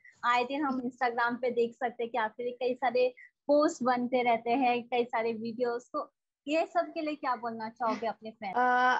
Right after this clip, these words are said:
Speaker 2: I just want कि, अ, मतलब ये सब देख के एक तो बहुत अच्छा लगता है, क्योंकि ऐसा नहीं है कि हम लोग कुछ करते तो हमें पता नहीं चलता। With the
Speaker 1: हम्म।
Speaker 2: growth, with, uh, जैसे आपके लोग कैसे react करें, वो सब बहुत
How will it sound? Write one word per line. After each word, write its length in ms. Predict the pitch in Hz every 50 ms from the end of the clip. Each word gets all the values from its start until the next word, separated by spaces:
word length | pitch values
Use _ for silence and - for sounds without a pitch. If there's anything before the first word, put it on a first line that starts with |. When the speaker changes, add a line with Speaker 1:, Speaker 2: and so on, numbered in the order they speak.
| - -
Speaker 2:
I 200 | 247 254 262 262
just 680 | 240 285 320 330 330 294 - - _ _ - - 233 240
want 360 | 254 262 262 262 262 262 -
कि, 320 | - 302 311 311 311 311
अ, 120 | 294 269 233
मतलब 380 | 226 220 220 220 247 247 240 - 349
ये 240 | 349 294 285 294
सब 160 | 285 - 320 262
देख 200 | 247 285 269 277
के 60 | 294
एक 120 | 269 -
तो 60 | 320
बहुत 260 | 269 240 247 240 262 262
अच्छा 260 | 254 214 - 240 254
लगता 320 | 262 247 226 - _ 226
है, 80 | 233 240
क्योंकि 320 | - - 233 - 262 269
ऐसा 360 | - - 233 233 233 247 240
नहीं 160 | 240 254 262 262
है 100 | 262 254
कि 100 | - 285
हम 140 | 262 254
लोग 140 | 247 254 262
कुछ 160 | 262 269 -
करते 320 | _ - 240 226 214 240 240
तो 80 | 254
हमें 160 | 262 254 269 262 -
पता 260 | 254 240 - 247 247
नहीं 140 | 247 254 247
चलता। 480 | - 240 202 196 - - 185 185 - _ _ _ _ _ _ _ _ 240
With 140 | 247 214 277
the 80 | 277
Speaker 1:
हम्म। 120 | 247 208 247
Speaker 2:
growth, 340 | 254 247 247 247 240 -
with, 280 | 247 262 262 233 220 208 - -
uh, 560 | 180 233 226 220 214 214 214 208 208 208 208
जैसे 320 | 202 202 233 226 - - 254
आपके 460 | 240 233 - _ _ - 254 247 240
लोग 360 | 240 233 226 226 214 - _
कैसे 240 | - 247 233 - 269
react 360 | 240 240 226 202 196 208 -
करें, 240 | _ _ 233 233 240
वो 100 | 240 262
सब 180 | 262 269 254 226
बहुत 280 | 233 226 226 240 240